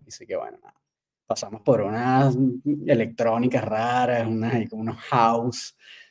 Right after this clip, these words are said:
y al final no <laughs> funcionó. Nos decidimos por la ponqueta porque era, bueno,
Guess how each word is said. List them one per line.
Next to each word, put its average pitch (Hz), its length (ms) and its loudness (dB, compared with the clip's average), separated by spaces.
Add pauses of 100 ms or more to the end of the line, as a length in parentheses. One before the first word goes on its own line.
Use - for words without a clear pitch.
(140)
y 123 120 -4
al 107 120 -2
final 104 280 -2
no 131 100 4
<laughs> - 0 -
funcionó. 143 520 8 (840)
Nos 170 160 8
decidimos 120 420 4
por 143 140 6
la 123 80 4
ponqueta 131 460 2
porque 143 180 0
era, - 140 -2
bueno, - 180 -6